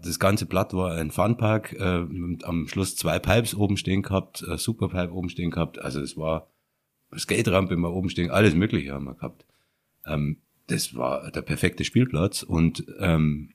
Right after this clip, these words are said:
hat den Leuten einfach auch wieder Energie gegeben, einfach mal wieder zu verstehen, warum machen sie es überhaupt.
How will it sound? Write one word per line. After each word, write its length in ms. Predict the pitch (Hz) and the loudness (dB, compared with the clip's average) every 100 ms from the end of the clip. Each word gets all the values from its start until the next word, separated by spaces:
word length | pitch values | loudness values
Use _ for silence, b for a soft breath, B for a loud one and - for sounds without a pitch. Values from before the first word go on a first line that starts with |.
| - | -18
hat 200 | - 95 92 | -6 -2 2
den 80 | |
Leuten 220 | 80 113 90 | 4 2 2
einfach 220 | 87 87 | 0 0
auch 80 | 90 | 0
wieder 200 | 87 82 | 0 0
Energie 340 | 78 95 120 - | -2 4 4 2
gegeben, 400 | 65 65 65 - | -6 -6 -6 -6
einfach 380 | 82 85 85 - | -6 -4 -8 -10
mal 400 | - 80 80 78 - _ _ _ _ _ _ _ _ _ | -4 -2 0 -4 -8 _ _ _ _ _ _ _ _ _
wieder 280 | - 90 90 | -6 -2 -2
zu 100 | - | -4
verstehen, 380 | 80 85 101 110 | -4 0 6 6
warum 240 | 92 110 113 | 8 10 8
machen 220 | 110 107 | 6 2
sie 120 | - | -4
es 100 | - | -8
überhaupt. 560 | 64 57 53 - - | -10 -12 -12 -14 -16